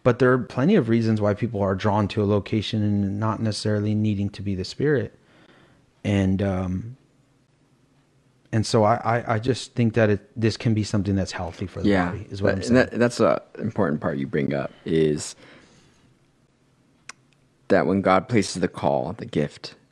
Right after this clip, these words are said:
Speaker 2: it's not so much the, the outside tools that you're using that are
Speaker 1: Mm.
Speaker 2: the ministry.
Speaker 1: Right.
Speaker 2: It's the Holy Spirit working in that person.
Speaker 1: Right.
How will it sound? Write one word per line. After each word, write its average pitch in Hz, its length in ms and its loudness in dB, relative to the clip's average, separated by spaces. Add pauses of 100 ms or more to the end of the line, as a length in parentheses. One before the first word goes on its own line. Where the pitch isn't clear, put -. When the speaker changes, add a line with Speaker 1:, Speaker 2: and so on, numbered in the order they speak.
(340)
Speaker 2:
it's - 260 0
not 104 260 4
so - 140 2
much 101 340 4
the, 80 320 4
the - 300 -6
outside 107 600 2
tools 95 500 6
that 76 180 0
you're 85 120 2
using 82 480 2
that 76 220 0
are 110 140 4
Speaker 1:
Mm. 110 60 4
Speaker 2:
the 85 60 0
ministry. 80 720 0
Speaker 1:
Right. 98 260 -2 (140)
Speaker 2:
It's - 100 -8
the 98 100 -2
Holy 90 200 2
Spirit 78 340 2
working 82 260 -2
in 76 80 0
that 69 160 -4
person. 71 600 -2
Speaker 1:
Right. 95 220 -2